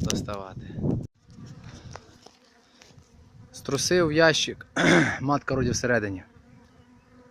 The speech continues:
Збирається потрохи. Другий рій сьогодні. Зараз друга година. Сьогодні четверте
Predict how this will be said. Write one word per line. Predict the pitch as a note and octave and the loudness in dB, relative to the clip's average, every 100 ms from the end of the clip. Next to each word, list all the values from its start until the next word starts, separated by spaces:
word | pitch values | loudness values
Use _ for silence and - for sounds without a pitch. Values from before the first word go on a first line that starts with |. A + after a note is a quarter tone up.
| _ - B3+ - _ - - _ _ _ _ _ _ _ - A#2 | _ -20 _ -20 _ -20 -20 _ _ _ _ _ _ _ -16 -8
Збирається | A2 B2 B2 A2+ - | -4 2 4 2 -2
потрохи. | - G2+ F#2 F2 - - - - - | -12 -10 -10 -10 -14 -14 -20 -20 -10
Другий | A#2+ C#3+ B2 A#2 | 0 2 2 2
рій | A2 | 0
сьогодні. | - G2 F#2+ - - - - - - - A#3 - _ - | -4 -10 -10 -14 -20 -20 -20 -20 -20 -14 -14 -14 _ -4
Зараз | B2 B2+ A2 | 0 0 0
друга | A#2+ A#2+ | -2 -2
година. | G#2 G2+ G2 F#2 - G#3+ - - - - - - | -4 -6 -6 -8 -10 -14 -18 -18 -16 -16 -14 -16
Сьогодні | - A2+ A#2+ B2 A#2 A2+ G#2 _ | -12 -2 0 0 0 -4 -6 _
четверте | - - A#2 B2 A2+ G#2+ | -16 -10 -2 0 0 -8